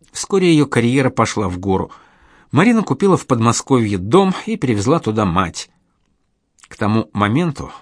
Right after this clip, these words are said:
Марка, Марина Николаевна, уже и вспоминать забыла о детских мечтах, полностью довольствуясь должностью генерального продюсера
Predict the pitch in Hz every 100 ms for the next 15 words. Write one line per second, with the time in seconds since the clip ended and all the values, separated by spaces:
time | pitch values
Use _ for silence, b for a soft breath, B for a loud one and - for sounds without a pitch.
0 | - 95 165 - - - _ _ _ _
1 | _ _ 98 107 85 85 - 120 85 67
2 | _ B B B 151 160 202 170 - -
3 | 143 170 190 123 127 123 120 127 104 117
4 | 120 - 101 98 95 - 202 - b b
5 | b _ - 233 208 - 208 185 175 160
6 | - 165 - 113 131 156 131 139 - 131
7 | 117 98 92 120 101 101 98 95 92 185
8 | - 165